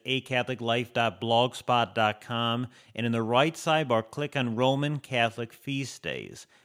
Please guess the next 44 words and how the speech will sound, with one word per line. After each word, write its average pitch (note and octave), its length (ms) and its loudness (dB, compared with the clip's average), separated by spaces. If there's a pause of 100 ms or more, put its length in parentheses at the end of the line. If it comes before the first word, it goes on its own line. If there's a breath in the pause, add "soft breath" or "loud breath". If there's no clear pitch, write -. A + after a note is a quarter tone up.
(140 soft breath)
There B2+ 320 6
you'll D3 220 0
find B2+ 320 0
a A2+ 60 -4
section C#3+ 420 -2
at A#2 80 -2
the G#2+ 80 -4
top A2+ 380 0
for A#2+ 100 -6
these A2+ 180 -2
movable B2 600 0
masses A#2 560 0
in G#2+ 80 -2
some A2 280 -2
places, A2 720 -2 (300 loud breath)
and A2+ 140 -2
you'll A#2 100 2
find A#2+ 560 0
the A2 140 -4
propers C3 800 0 (180 soft breath)
for A#2+ 160 -6
this C3+ 260 0
particular B2 640 -4
feast, A2+ 400 -6
the A2 100 -8
Sacred C3+ 560 -4
Lance A#2 480 -2
and G#2 180 -4
Nails. F2+ 540 -6 (420 soft breath)
I, C3+ 180 2
in C3 140 0
fact, B2 300 2
was B2 160 -4
privileged A#2+ 800 -2
to A#2 120 -4
venerate G2+ 580 0
in G#2+ 120 -2
person C3 420 -4
the G2 100 -6
nails F#2+ 360 -4
before F#2 420 -8
when F#2 160 -8
I F2+ 180 -6
was, F2+ 280 -8